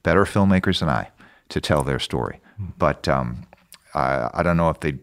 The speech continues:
Speaker 1: I don't wanna say this too loudly, but I, I would give it, I would give it the heart that I think it deserves.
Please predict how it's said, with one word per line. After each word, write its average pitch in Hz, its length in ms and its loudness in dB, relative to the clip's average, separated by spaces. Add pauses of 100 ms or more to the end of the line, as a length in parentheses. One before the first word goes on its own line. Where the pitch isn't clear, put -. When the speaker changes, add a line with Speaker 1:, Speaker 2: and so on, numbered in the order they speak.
(540)
Speaker 1:
I 78 320 2
don't 73 120 -2
wanna 62 200 -4 (260)
say 71 300 -4
this 62 220 -6 (300)
too 107 200 -4
loudly, 69 360 2
but 76 140 0
I, - 440 -2
I - 20 6
would 92 180 2
give 85 140 2
it, - 140 -6 (240)
I 92 160 4
would 87 140 0
give 90 120 0
it 78 80 -4
the - 80 -4
heart 73 300 0 (560)
that 71 180 -4
I 64 100 -4
think - 260 -8
it - 200 -16
deserves. - 480 -10